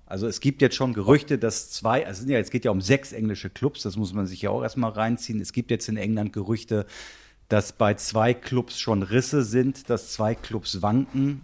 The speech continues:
mit der Entscheidung, weil sie halt nicht mit dieser Welle gerechnet haben, die es jetzt gibt. Ähm, könnte Klopp das Ding <laughs> wirklich noch verhindern?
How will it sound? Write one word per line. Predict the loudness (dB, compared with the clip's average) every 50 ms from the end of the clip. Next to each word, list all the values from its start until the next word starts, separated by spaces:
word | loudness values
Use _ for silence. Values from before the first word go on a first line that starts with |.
| -10 -6
mit | -4 -4 -2 0 0
der | 0 0 0
Entscheidung, | 0 -2 0 2 4 4 4 4 4 2 0 -2 0 2
weil | 4 4 4 4
sie | 2 2 0 0
halt | 0 0 0 0 -2
nicht | -2 -2 -4 -4 -6
mit | -8 -8 -8 -10 -8
dieser | -6 -4 -4 -2 0 0 0 0 0 -4 -8
Welle | -8 -6 -4 -4 -4 -4 -6 -8 -8 -10
gerechnet | -10 -8 -8 -8 -8 -10 -10 -12 -14 -12 -12 -12
haben, | -10 -8 -8 -10
die | -10 -12 -14
es | -12 -8
jetzt | -8 -8 -8 -10 -10
gibt. | -8 -8 -8 -10 -14 -20 -20 _ -20 -20 -20 -20 -20 -20 -20 -20 _ _ _ _ _ _ _ -20 -20 -10
Ähm, | -4 -2 0 2 2 2 2 4 4 4 4 2 2 0 -2 -8 _ _ -20 -20 _ -20 -20 -20 -20 _ _ _ _ -20 -4 4
könnte | 6 8 8 8 6 2
Klopp | 0 2 4 4 4 4 4
das | 0 0 0 -2
Ding | -6 -6 -4
<laughs> | -4 -4 -6 -8
wirklich | -6 -4 -2 -2 -2 -2 -4 -4
noch | -6 -6 -4
verhindern? | 0 2 2 4 4 2 2 2 4 2 2 2